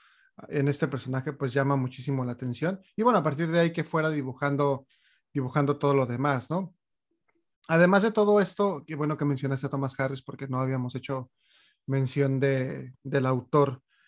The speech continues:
que dio vida a este personaje, que entiendo también que son cuatro novelas que tienen como protagonista, como personaje central. Aunque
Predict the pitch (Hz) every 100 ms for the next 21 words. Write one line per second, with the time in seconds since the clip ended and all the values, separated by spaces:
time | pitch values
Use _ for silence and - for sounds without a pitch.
0 | _ - 139 135 143 147 143 143 135 -
1 | 139 120 143 139 147 180 165 139 147 147
2 | 143 135 139 143 139 143 139 151 139 147
3 | 143 131 127 131 135 131 - _ _ _
4 | _ _ 143 135 147 143 143 143 139 139
5 | 139 139 139 139 143 - 135 135 139 151
6 | - 135 127 123 135 120 131 135 135 143
7 | 135 139 151 180 - _ _ _ _ _
8 | _ _ _ _ _ _ - 165 156 156
9 | 147 156